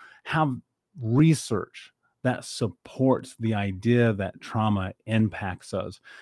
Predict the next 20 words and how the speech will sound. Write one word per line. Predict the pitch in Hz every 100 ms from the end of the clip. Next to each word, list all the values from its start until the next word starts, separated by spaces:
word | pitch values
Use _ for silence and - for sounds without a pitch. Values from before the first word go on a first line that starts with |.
| -
in | 110
such | 92 - 139 135 -
a |
profound | 117 113 - 117 110 104
way | 120 117
that | 104
it | 110
can | - 101
shape | - - 120 120
our | 104 98
entire | 101 - 120 107
being, | 95 87 117 110 98
our | 92 95
lives, | 104 113 107 95
the | 98
way | 92
we | 92
think | - 127 120
about | 101 98
ourselves, | 90 85 - 85 -